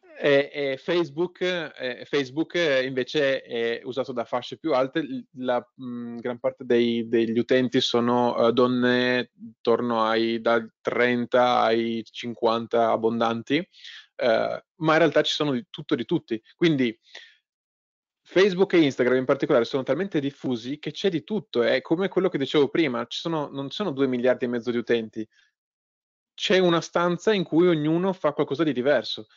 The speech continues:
E quindi, per esempio, se voi andate a vedere, non sono riuscito adesso perché il computer tra l'altro sta facendo un po' di scherzi, quindi non voglio provare a condividere, eh, vediamo dopo se funziona, lo facciamo alla fine così in caso ritorniamo indietro, ma se andate a vedervi su Instagram, ehm, commenti memorabili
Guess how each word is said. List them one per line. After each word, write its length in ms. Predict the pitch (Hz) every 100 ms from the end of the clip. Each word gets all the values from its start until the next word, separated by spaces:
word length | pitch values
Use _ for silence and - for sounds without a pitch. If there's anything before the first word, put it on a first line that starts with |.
| _ _
E 100 | 147
quindi, 260 | 202 180 139
per 120 | 180
esempio, 300 | 160 135 120
se 140 | -
voi 140 | 127 175
andate 220 | 156 143
a 20 |
vedere, 300 | 139 139 123
non 140 | 120 120
sono 180 | 165
riuscito 260 | 156 - 143
adesso 240 | 143 143
perché 200 | 139 123
il 340 | 123 127 131 117
computer 340 | 135 127 147
tra 120 | 143 131
l'altro 180 | 127
sta 100 | 131
facendo 260 | 127 135 139
un 60 | 127
po' 60 |
di 80 | 127
scherzi, 300 | - 139 127
quindi 160 | 127 123
non 100 | 127
voglio 160 | 143
provare 380 | - 117 123 123
a 80 | 117
condividere, 800 | 127 123 117 120 123 120 117 113 - - _
eh, 320 | - 113 110 110
vediamo 240 | 123 135
dopo 200 | 143 143
se 120 | 143
funziona, 320 | 120 127 139
lo 80 | 131
facciamo 260 | 120 135 131
alla 120 | 123
fine 260 | - 127 123
così 260 | 117 117
in 100 | 113
caso 440 | 120 110 117 110 - _ _ -
ritorniamo 480 | 123 123 123 123
indietro, 320 | 123 120 - 117
ma 100 | 120
se 120 | 151
andate 240 | 180 185
a 80 | 160
vedervi 340 | 143 143 123
su 160 | - 147
Instagram, 680 | 147 123 127 113 113 113 107 _ - - _
ehm, 380 | 123 110 110 113
commenti 400 | - 143 156 165
memorabili 640 | 160 135 135 110 110 123